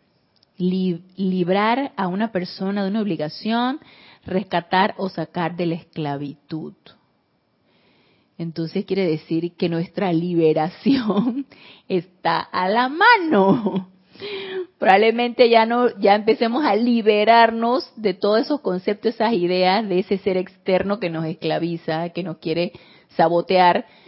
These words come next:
cualquiera manifestación que querramos hacer de la presencia yo soy.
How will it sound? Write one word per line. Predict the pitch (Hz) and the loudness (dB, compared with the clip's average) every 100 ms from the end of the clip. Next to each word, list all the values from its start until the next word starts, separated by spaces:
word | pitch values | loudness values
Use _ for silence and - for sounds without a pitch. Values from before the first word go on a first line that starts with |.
| _ _ | _ _
cualquiera | 175 160 165 180 190 | -2 -2 0 2 2
manifestación | 190 175 170 170 165 180 | 2 -2 -4 -4 -4 -6
que | 185 | -6
querramos | 196 - 175 185 | -4 -4 -4 -4
hacer | 165 165 | -4 -6
de | 214 | -2
la | 226 | -4
presencia | 151 156 160 165 202 | -4 -6 -6 -4 -2
yo | 170 165 | -2 -4
soy. | 156 147 147 | -4 -4 -4